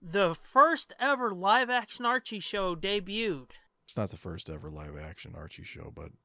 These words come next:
Speaker 2: okay, go
Speaker 1: It's
Speaker 2: for, go ahead,
Speaker 1: not?
Speaker 2: keep going. No.
Speaker 1: What was the other one?
Speaker 2: There was one when I was a kid. I think it was only a pilot.
Speaker 1: Well, I mean, I mean, like, series.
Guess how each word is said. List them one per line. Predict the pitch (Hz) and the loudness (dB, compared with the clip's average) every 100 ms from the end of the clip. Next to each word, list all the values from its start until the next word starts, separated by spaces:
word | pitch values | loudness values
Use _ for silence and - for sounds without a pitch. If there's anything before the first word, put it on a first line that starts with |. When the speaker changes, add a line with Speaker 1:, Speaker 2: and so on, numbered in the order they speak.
| - | -18
Speaker 2:
okay, | - 82 - | -14 -12 -12
go | - | -8
Speaker 1:
It's | 170 - | -8 -6
Speaker 2:
for, | |
go | 170 | -2
ahead, | 156 165 | 2 2
Speaker 1:
not? | 254 | 2
Speaker 2:
keep | - - | -4 -12
going. | 85 85 - _ _ _ _ _ _ _ _ _ _ _ _ | -10 -10 -14 _ _ _ _ _ _ _ _ _ _ _ _
No. | 151 175 101 - _ _ _ _ _ _ _ _ | -4 -4 -4 -10 _ _ _ _ _ _ _ _
Speaker 1:
What | 262 214 233 | -20 0 2
was | 226 208 | 2 0
the | 220 | 2
other | 277 349 | 2 2
one? | 185 131 - _ _ _ _ - | -2 -4 -12 _ _ _ _ -2
Speaker 2:
There | 147 | -2
was | 139 | 2
one | 131 | 0
when | 123 120 | 2 2
I | |
was | 117 107 | 0 -2
a | |
kid. | - 143 131 104 - - | -2 0 0 -4 -12 -8
I | |
think | 107 117 | -6 -4
it | |
was | 104 | -2
only | 110 104 | -2 -2
a | 95 | -2
pilot. | - 107 107 95 _ _ _ | -4 -2 -2 -6 _ _ _
Speaker 1:
Well, | 392 330 | 4 6
I | 269 | 6
mean, | 262 220 170 139 _ _ _ - | 2 0 -2 -8 _ _ _ -4
I | 214 | 0
mean, | 240 233 | 2 0
like, | 202 151 139 _ - | -2 -4 -6 _ -14
series. | - 220 226 190 135 113 98 - | -4 0 0 0 -4 -10 -16 -16